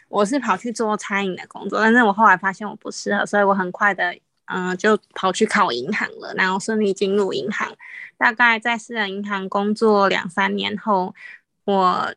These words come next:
就是又跳到国营的银行，然后同时也去进修，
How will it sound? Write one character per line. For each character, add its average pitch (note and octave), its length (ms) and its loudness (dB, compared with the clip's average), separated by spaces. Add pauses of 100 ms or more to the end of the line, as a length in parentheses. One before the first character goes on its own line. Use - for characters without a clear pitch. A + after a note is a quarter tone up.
就 G#3 180 -2
是 G3+ 300 -2
又 F#3+ 400 2 (100)
跳 A3 220 0
到 G3+ 180 -2
国 F#3 260 -8
营 F#3 160 -10
的 F#3 140 -6
银 G3 220 -8
行， F#3 300 0
然 F3 120 0
后 G3 80 4
同 F#3 220 -2
时 F#3 260 -2
也 G3 320 -4 (160)
去 G3+ 460 0
进 G3+ 320 2
修， F#3+ 480 2